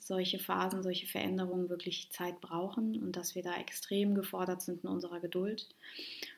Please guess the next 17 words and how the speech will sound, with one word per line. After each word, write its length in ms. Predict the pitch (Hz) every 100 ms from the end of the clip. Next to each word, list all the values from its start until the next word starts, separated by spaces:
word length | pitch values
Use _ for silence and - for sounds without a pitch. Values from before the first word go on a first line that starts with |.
| _
Und 400 | - 190 185 185
ich 140 | - -
glaube, 720 | 185 190 214 220 220 220 247
warum 400 | 202 196 190 214
wir 80 | 214
extrem 380 | 196 - 208 208
ungeduldig 540 | 214 220 208 202 196
sind, 360 | - 254 285 277
ist, 280 | 202 - 190
weil 260 | 185 180
wir 260 | 185 185 180
natürlich 420 | 180 - 196 185
nicht 180 | 185 -
gerne 320 | 175 180 180
im 100 | 175
Schmerz 380 | 170 170 165 -
sitzen. 400 | 170 - 170